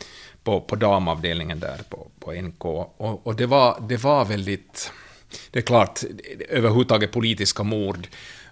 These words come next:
och särskilt när de sker i, i välorganiserade, trygga länder som, som Sverige, så, så är det, det är ju en, förstås en, ett enormt trauma. Och det att det sker en andra gång.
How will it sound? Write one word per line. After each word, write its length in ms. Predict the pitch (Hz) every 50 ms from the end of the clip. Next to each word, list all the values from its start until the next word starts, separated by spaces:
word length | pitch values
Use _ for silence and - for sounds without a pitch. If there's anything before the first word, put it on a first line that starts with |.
| _ -
och 160 | - - 113
särskilt 380 | - - 123 113 107 - 113 101
när 100 | 110 101
de 120 | 113 98
sker 340 | 98 - 117 110 107 98 -
i, 380 | - - 98 104 98 76 - 104
i 40 | 110
välorganiserade, 1000 | 110 117 107 107 104 104 101 104 101 98 98 98 - 107 104 101 90 92 92 95
trygga 380 | - - 117 113 104 104 107 98
länder 300 | 104 110 110 98 92 87
som, 320 | - - 107 92 87 73 -
som 200 | - - 104 92
Sverige, 500 | - - - 117 113 107 104 95 90 92
så, 180 | - - - -
så 160 | - - 113
är 240 | 101 71 87 117 -
det, 80 | - - -
det 120 | - 95
är 40 | 90
ju 180 | 85 78 85 85 - - -
en, 340 | - 117 113 104 104 104 98 - _ _ _ _ - - -
förstås 540 | - - - - 101 - - 117 98 - -
en, 160 | 92 107 107
ett 280 | - - 113 - - -
enormt 600 | - 120 107 110 113 113 110 104 98 98 - -
trauma. 440 | - 110 107 98 92 92 95 95 -
Och 180 | - - 120
det 120 | 110 120 123
att 140 | 120 -
det 80 | - 117
sker 320 | 101 - - 131 123 117
en 160 | 117 117 117 - - -
andra 420 | - 131 135 135 104 - - 82 90
gång. 360 | 85 85 82 82 78 80 -